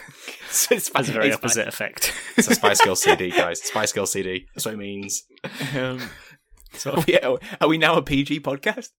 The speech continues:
Speaker 2: <laughs> Cover your ears, children. Um, what we on about? <laughs>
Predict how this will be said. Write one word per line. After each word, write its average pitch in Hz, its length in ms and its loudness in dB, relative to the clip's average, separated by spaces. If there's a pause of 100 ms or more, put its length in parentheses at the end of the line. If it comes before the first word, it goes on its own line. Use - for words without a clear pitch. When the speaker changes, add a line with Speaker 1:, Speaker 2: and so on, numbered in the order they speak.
(500)
Speaker 2:
<laughs> - 20 -16 (1300)
Cover 135 160 0
your 120 160 -2
ears, 131 240 -4
children. 117 360 -12 (440)
Um, 143 600 0 (640)
what 139 140 2
we 180 100 0
on 254 80 0
about? 269 440 2
<laughs> - 40 -10